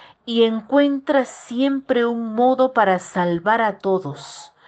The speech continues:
para ejercer su misericordia. Este pasaje del Evangelio quiere movernos a cultivar nuestra viña.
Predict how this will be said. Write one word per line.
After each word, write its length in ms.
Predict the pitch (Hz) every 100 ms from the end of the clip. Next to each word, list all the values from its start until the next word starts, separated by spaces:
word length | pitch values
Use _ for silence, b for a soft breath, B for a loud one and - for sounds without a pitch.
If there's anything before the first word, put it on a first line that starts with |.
| B B B -
para 260 | 190 180
ejercer 840 | 180 175 - 190 175 - 220 233
su 280 | 226 - 202
misericordia. 1160 | 180 170 - 165 147 - 143 143 139 143 - - _ _ _ b b b b b b
Este 280 | 175 - 208
pasaje 600 | 214 214 247 254 - 254
del 180 | 233 214
Evangelio 1000 | 190 190 185 - - 247 247 226 233 226 B B B -
quiere 280 | - 277 285
movernos 840 | 240 220 247 262 247 254 247 - -
a 140 | 208
cultivar 680 | 208 208 196 214 196 247 254
nuestra 640 | 240 226 202 - - 190
viña. 640 | 190 226 220 160 139 143